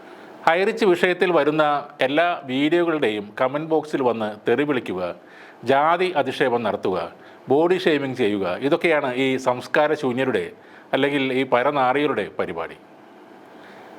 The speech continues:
ഇങ്ങനെ സ്ഥിരമായി ചെയ്യുന്ന കുറേ പേരുടെ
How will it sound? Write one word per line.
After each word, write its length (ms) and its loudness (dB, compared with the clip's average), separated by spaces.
ഇങ്ങനെ 260 2
സ്ഥിരമായി 500 2
ചെയ്യുന്ന 540 2
കുറേ 300 2
പേരുടെ 540 2